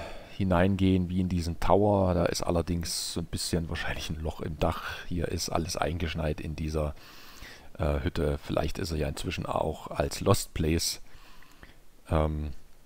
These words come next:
gekennzeichnet und damit natürlich aufgegeben. Ja, das Innenleben des Terminals, sagt es bereits, ist nicht übermäßig detailliert. Es ist vorhanden, schön hier das typisch skandinavische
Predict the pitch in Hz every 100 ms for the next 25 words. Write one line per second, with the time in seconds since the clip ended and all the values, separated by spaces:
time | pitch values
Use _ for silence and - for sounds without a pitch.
0 | - - - - 98 95 85 82 80 78
1 | 80 - 76 - - 69 71 - - -
2 | - - - - - - - - 95 85
3 | 90 - 147 120 113 107 98 - 104 95
4 | 90 - 87 - 95 - 82 - - -
5 | 123 - 147 107 101 92 - 101 92 85
6 | 101 98 - 85 - - 76 98 - 90
7 | - 87 85 85 85 85 - 90 78 -
8 | 87 80 78 80 78 80